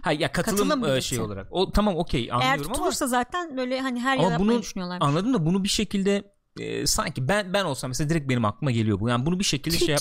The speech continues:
Speaker 2: Tüccar ya.
Speaker 1: Evet abi ne yani? Yayınlarım abi bunu canlı yayından ne kadar para kazanırsın biliyor musun?
Speaker 2: Bu arada kazanana da yüz bin, e, sterlin vereceklermiş.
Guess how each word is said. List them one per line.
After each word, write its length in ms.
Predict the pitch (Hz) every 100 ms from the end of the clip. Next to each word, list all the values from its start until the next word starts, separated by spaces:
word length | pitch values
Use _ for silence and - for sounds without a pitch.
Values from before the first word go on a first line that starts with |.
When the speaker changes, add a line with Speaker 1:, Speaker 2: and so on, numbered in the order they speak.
| 330
Speaker 2:
Tüccar 140 | 294
ya. 400 | 196 160 160 170 - -
Speaker 1:
Evet 260 | 113 180
abi 260 | 170 175 185
ne 100 | 180
yani? 540 | 180 131 113 110 104 - - - _ _ _ - -
Yayınlarım 520 | 135 139 165 214 185
abi 180 | 208 196
bunu 120 | 165
canlı 320 | 131 147 160
yayından 320 | 170 170 175
ne 60 | 185
kadar 260 | 196 185
para 180 | - 135
kazanırsın 460 | 131 113 110 - 123
biliyor 160 | 190
musun? 200 | 320 -
Speaker 2:
Bu 60 | 233
arada 140 | 262
kazanana 520 | 294 277 240 262 294 285
da 60 |
yüz 260 | 262 247 233
bin, 240 | 240 240
e, 340 | - 202 202 196
sterlin 360 | - 220 190 185
vereceklermiş. 540 | 175 180 180 165 -